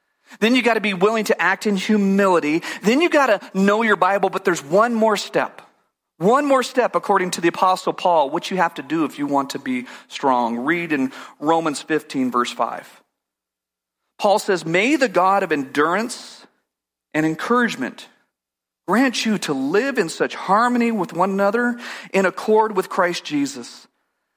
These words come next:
that together you may, with one voice, glorify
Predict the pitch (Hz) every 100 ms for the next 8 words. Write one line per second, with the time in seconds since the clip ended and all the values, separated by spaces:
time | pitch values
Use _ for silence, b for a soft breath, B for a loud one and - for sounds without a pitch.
0 | _ _ 185 185 - 156 - 190 214 202
1 | 196 175 156 196 202 196 175 170 170 185
2 | _ b b - 160 151 147 190 240 262
3 | 226 269 202 165 - - - - B B
4 | 175 214 277 247 196 170 160 165 190